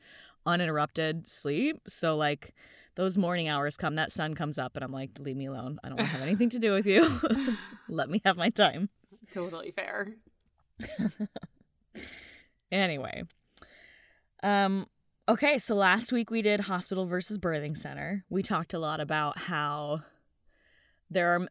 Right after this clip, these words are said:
Speaker 1: obviously many factors that can contribute to what you decide.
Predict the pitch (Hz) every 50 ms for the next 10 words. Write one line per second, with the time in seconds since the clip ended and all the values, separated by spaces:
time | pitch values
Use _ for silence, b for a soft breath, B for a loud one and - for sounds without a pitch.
0 | - _ 170 175 175 175 175 - 202 190 185 175 170 170 190 - - 151 147 170
1 | - 175 165 165 147 - - - - 175 156 180 175 156 170 151 147 151 151 -
2 | - 151 139 143 - - 151 143 147 - - - 135 135 135 143 175 196